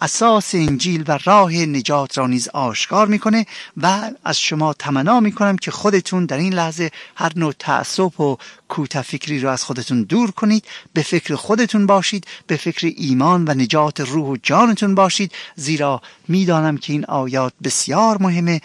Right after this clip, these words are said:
و تمنایی که دارم اینه که از خداوند بخواهید که این مطالب را خودش برای شما روشن کنه،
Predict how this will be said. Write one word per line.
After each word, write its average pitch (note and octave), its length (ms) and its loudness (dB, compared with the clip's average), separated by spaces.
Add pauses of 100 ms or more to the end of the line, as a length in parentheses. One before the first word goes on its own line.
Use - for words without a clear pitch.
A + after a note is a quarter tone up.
(220)
و D3+ 60 -2
تمنایی D#3 540 2
که F3+ 140 -8
دارم D#3 260 0
اینه D#3 200 -2
که C#3 200 -8 (220)
از - 240 -2
خداوند C3 560 0
بخواهید F#3 500 2 (340)
که D#3 100 -6
این E3 220 0
مطالب C#3 480 -2
را C3 140 2
خودش A3 520 2 (240)
برای C3+ 280 -2
شما B2 320 0 (240)
روشن B2+ 520 0
کنه، F3+ 300 -2